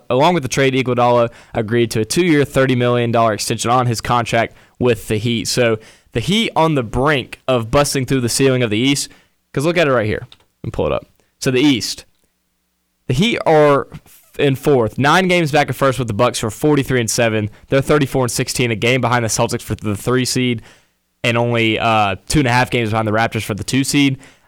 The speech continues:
Getting an experienced guy like Andre Iguodala, who's been to the finals,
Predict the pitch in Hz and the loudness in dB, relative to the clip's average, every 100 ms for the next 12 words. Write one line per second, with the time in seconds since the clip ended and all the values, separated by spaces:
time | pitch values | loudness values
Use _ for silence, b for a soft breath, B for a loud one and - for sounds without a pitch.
0 | - 123 180 190 147 117 117 - - 160 | -6 0 2 4 2 2 0 -2 0 0
1 | 156 127 123 123 127 117 123 131 123 117 | 0 0 2 4 4 2 2 2 2 2
2 | 113 117 117 107 - 127 131 113 120 117 | 4 4 2 -2 0 0 0 -2 0 2
3 | 113 113 | 2 -2